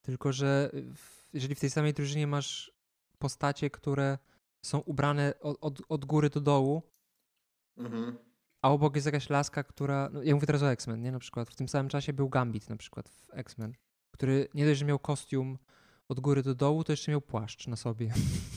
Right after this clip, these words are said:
Speaker 1: <laughs>
Speaker 2: W ogóle nie, ale słuchaj, kostium Gambita to jest w ogóle, to jest osobna historia.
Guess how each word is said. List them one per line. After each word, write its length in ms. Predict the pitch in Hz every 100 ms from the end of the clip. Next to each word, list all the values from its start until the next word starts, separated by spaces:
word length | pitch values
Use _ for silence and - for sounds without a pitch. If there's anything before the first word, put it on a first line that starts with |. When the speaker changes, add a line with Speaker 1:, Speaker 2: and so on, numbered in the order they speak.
| -
Speaker 1:
<laughs> 680 | - - - - - 165 160
Speaker 2:
W 40 | 135
ogóle 260 | 143 170
nie, 340 | 165 185 160 135
ale 180 | 147
słuchaj, 240 | 156 165 131 - -
kostium 540 | - 160 185 - 190 160
Gambita 840 | 151 139 139 135 147 139 147 165 - -
to 140 | 139
jest 440 | 143 147 151 - - _ _
w 120 | 135
ogóle, 500 | 135 127 135 131 135 131
to 60 |
jest 140 | 160 160
osobna 440 | 160 - 139 135
historia. 600 | - - - 123 120 113